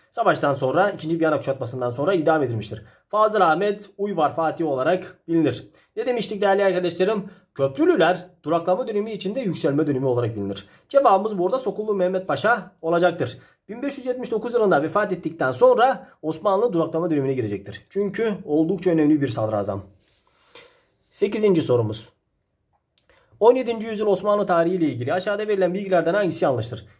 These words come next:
Yeniçeriler tarafından öldürülen ilk padişah Genç Osman'dır. Doğru mu? Doğru. İstanbul isyanları sonucu öldürülüyor. Çınar vakası dördüncü, dördüncü Mehmet döneminde yaşanmıştır. Doğru mu değerli arkadaşlarım?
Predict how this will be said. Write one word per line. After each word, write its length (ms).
Yeniçeriler 560
tarafından 440
öldürülen 360
ilk 200
padişah 380
Genç 180
Osman'dır. 540
Doğru 200
mu? 260
Doğru. 300
İstanbul 380
isyanları 380
sonucu 320
öldürülüyor. 480
Çınar 280
vakası 460
dördüncü, 540
dördüncü 340
Mehmet 280
döneminde 340
yaşanmıştır. 600
Doğru 180
mu 80
değerli 200
arkadaşlarım? 560